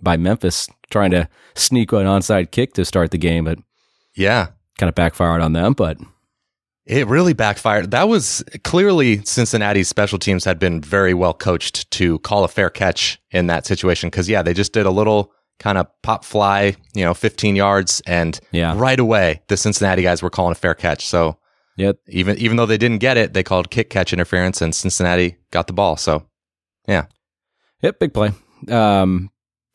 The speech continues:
Speaker 1: I don't know. I, I thought th-, there was obviously some good moments from the offenses, but to me, it looked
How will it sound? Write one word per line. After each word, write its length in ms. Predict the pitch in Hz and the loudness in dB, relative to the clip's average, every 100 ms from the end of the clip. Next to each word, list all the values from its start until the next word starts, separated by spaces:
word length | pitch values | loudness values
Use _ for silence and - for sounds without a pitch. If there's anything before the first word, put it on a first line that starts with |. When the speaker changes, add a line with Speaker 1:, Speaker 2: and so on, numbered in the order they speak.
| - | -2
Speaker 1:
I 80 | 170 | 2
don't 100 | 147 | 4
know. 80 | |
I, 240 | 110 143 147 | 2 2 0
I 20 | |
thought 340 | - 208 113 _ 117 | 0 0 0 _ -4
th-, 160 | 131 | 0
there 100 | 139 131 | 2 2
was 100 | 127 | 2
obviously 320 | 135 131 127 | 0 0 0
some 160 | 110 95 | 0 0
good 200 | 107 101 | 2 2
moments 380 | 101 101 101 | 2 2 0
from 160 | - 98 | 0 0
the 60 | 92 | 2
offenses, 520 | 87 90 110 - 120 | 2 2 -2 -2 -4
but 340 | - 87 - - | -2 -2 -4 -2
to 100 | 127 | 0
me, 180 | 202 | 2
it 100 | 135 | 2
looked 200 | 104 107 | 0 -2